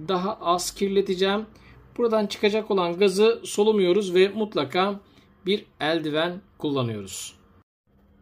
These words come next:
Gördüğünüz gibi asit yavaş yavaş bakırı eriterek arkadaşlar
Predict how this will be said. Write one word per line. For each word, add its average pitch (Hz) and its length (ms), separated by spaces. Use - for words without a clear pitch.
Gördüğünüz 220 560
gibi 240 380
asit 226 560
yavaş 185 460
yavaş 165 560
bakırı 190 460
eriterek 202 680
arkadaşlar 180 880